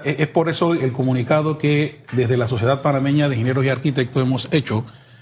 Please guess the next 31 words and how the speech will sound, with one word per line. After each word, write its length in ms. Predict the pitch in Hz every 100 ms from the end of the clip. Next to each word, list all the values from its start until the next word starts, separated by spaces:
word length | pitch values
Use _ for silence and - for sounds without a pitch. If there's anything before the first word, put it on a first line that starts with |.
| - -
pues, 280 | 147 143 117
a 80 | 135
las 140 | 131
partes 500 | - 165 151 165 156
que 260 | - 135 127
negocian 460 | 127 131 143 151 135
la 80 |
convención 400 | 123 117 113 104
colectiva, 520 | 117 117 104 120 98 92
¿no? 200 | 127 196 - _ _ -
Eh, 260 | 117 110 107
capac 520 | 131 110 143 147 -
por 120 | -
la 100 | - 104
parte 480 | 135 131 139 123
patronal 640 | 110 131 139 151 135 165 226
y, 400 | - 120 110 104
y, 220 | - 107 101
pues, 240 | 131 117
SUNTRAC 440 | - 156 123 127
por 100 | 127
la 140 | 113 107
parte, 520 | 120 110 120 107 101 - - _ - _ _ -
eh, 200 | 123 117
de, 680 | 117 107 104 95 95 - 113
de 120 | 117
los, 200 | 101 -
de, 140 | 113
de 120 | 110 120
los 140 | 107
trabajadores. 760 | 127 113 104 107 107 92 -